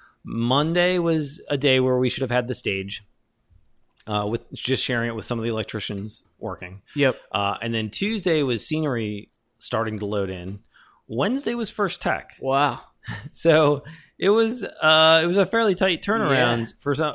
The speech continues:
Speaker 1: for, you know, for all of this rigging to get up there.
Speaker 2: Right.
Speaker 1: Um, so, so having to spend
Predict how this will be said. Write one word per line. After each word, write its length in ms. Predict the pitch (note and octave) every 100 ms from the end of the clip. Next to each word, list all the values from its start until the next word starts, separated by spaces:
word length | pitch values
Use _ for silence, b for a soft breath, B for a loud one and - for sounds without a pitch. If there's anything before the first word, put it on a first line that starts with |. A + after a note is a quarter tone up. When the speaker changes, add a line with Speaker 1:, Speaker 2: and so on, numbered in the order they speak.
| -
Speaker 1:
for, 480 | - C#3+ C3+ C3+ C3 -
you 140 | D3 B2
know, 160 | A2 G2+ -
for 120 | - C3
all 180 | A#2+ A#2
of 60 |
this 160 | G#2+ G#2
rigging 320 | A2+ A2 G#2+
to 100 | G2
get 140 | F#2+ F2
up 120 | -
there. 180 | F2 - G#2+
Speaker 2:
Right. 240 | C3 A2+
Speaker 1:
Um, 360 | A#2 G2 F#2 F2 _
so, 360 | - A#3 G#3+ E3+ - _ -
so 320 | - D3+ D3
having 340 | B2+ D3 D#3
to 80 | C#3
spend 480 | A#2+ - B2 A#2+ A2